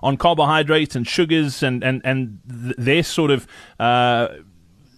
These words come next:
their, their sort of role in, in, in performance, particularly endurance, and, and everyone, all the gurus have said, "You have to do it this way."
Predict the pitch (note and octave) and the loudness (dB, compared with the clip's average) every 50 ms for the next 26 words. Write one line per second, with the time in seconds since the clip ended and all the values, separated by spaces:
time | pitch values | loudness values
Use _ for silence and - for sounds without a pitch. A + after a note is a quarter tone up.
0 | _ _ _ - B2 A#2+ A2+ A#2+ C3 B2+ D3 E3 C#3+ B2 C#3 E3 - - F3 D#3 | _ _ _ -20 -20 -20 -16 -10 -4 0 0 0 2 2 2 0 2 2 2 2
1 | C#3 A2 A#2+ B2+ C3+ D#3 F3+ F3+ F3 E3 D3 C#3+ C#3 C3 - C3 C3 C3 C3 - | 2 4 4 6 6 8 6 6 4 4 2 0 -2 -2 -2 -2 -2 -4 -4 -2
2 | B2+ C3 A#2+ - C#3+ B2 - D#3+ E3+ F#3+ F3 - - D3+ - E3 - - E3 D3+ | -2 -2 -2 -2 -2 0 0 0 0 0 -2 -2 -6 -6 -6 -6 -4 -2 0 2
3 | C#3 B2+ G#2 A#2+ C#3 D3 D#3+ E3+ F3 - - C3+ B2+ - C#3 C3+ C3+ - E3+ E3+ | 0 2 2 2 4 4 4 2 0 -4 -6 -6 -4 -4 -4 -2 0 0 0 0
4 | F#3 F#3 E3+ D#3 D#3 C#3+ D3 E3+ E3+ D3+ A2 C#3+ E3+ F3+ F3 F3 E3 C#3 C#3+ D3+ | 2 2 2 2 2 2 2 2 2 2 2 2 2 2 2 0 0 0 0 0
5 | C3+ - - E3+ E3+ C#3+ A#2 C3+ C#3+ C3+ A#2+ D#3+ E3+ - - - D#3 C#3+ D#3+ D#3 | 0 0 0 0 0 0 -2 -4 -2 -2 -2 -2 -4 -4 -6 -6 -2 0 0 0
6 | D3+ - F#3 - - F3 D3+ D#3 | 0 0 -2 0 2 2 2 2